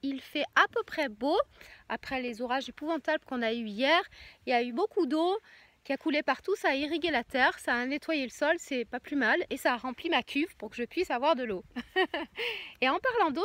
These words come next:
justement, suite à ma publication que je vous ai faite sur Buvez-vous assez d'eau, j'attends vos réactions.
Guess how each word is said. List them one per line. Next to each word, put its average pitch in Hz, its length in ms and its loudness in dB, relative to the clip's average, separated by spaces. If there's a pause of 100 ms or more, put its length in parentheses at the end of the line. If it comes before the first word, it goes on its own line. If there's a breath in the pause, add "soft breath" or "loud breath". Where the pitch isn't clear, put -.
(140)
justement, 277 400 0 (840 loud breath)
suite - 260 0
à 403 40 4
ma 330 120 4
publication 320 720 -2
que 254 220 -2
je 214 160 -2
vous 233 580 -4
ai 240 360 0
faite - 520 -2
sur 262 380 -6
Buvez-vous 311 600 -2
assez 294 260 -2
d'eau, 254 240 -2
j'attends 285 280 -2
vos 262 140 -4
réactions. 262 480 -2